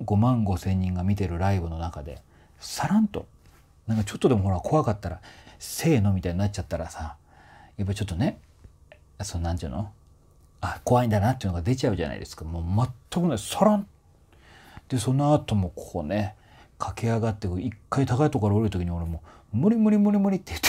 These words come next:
しまいましたけど。いや、あれ絶対怖いと思うよ。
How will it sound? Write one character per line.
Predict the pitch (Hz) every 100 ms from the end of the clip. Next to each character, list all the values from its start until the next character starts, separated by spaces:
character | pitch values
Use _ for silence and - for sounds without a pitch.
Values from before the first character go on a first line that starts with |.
| -
し | - -
ま | 139
い | -
ま | 160
し | -
た | - -
け | -
ど。 | - - - _ - - - _ - - - - 175 156 - - - - - - -
い | 98 110
や、 | 107
あ |
れ | 107
絶 | 90 - 120 - - -
対 | - 143
怖 | 135 139 127
い |
と | 95
思 | 82 73
う |
よ。 | 71 80